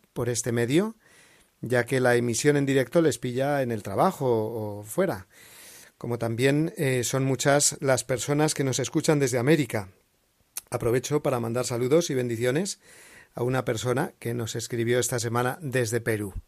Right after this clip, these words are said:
Hoy celebramos en toda la Iglesia la solemnidad de todos los santos,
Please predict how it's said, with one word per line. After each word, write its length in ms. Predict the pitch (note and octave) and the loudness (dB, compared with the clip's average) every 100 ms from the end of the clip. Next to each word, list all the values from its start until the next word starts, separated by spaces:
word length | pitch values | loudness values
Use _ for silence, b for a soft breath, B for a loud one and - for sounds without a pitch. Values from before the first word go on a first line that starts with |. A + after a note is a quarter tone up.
| B B B B B B B B - | B B B B B B B B -2
Hoy 160 | C3+ | 0
celebramos 840 | C3 C#3+ C3 C3+ D3+ F#3 F#3+ - C3+ | 2 2 6 6 8 8 6 2 0
en 340 | A#2+ B2 A#2+ | -4 -4 -4
toda 480 | A2+ D3+ C#3+ C#3 C3+ | 2 4 4 4 4
la 160 | C3 | 4
Iglesia 480 | B2+ A#2 C#3 - F#3 | 2 2 2 4 4
la 140 | F#3 D3+ | 4 2
solemnidad 580 | C3+ B2 A#2 A2+ C3+ | 0 -2 0 0 0
de 80 | D3 | 0
todos 260 | A#2+ E3 F3 | 2 4 4
los 140 | C3 | 2
santos, 720 | - C3+ C3 A#2+ G3 - - | 2 0 0 0 0 0 -6